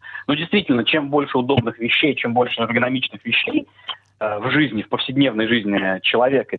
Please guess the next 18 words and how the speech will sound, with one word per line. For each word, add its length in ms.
тем 220
лучше 360
же. 180
Поэтому 600
кажется, 360
что 120
это 80
такая 280
несущественная 640
проблема, 520
но, 180
с 40
другой 220
стороны, 760
десять 280
бабушек 460
уже 180
рубль. 300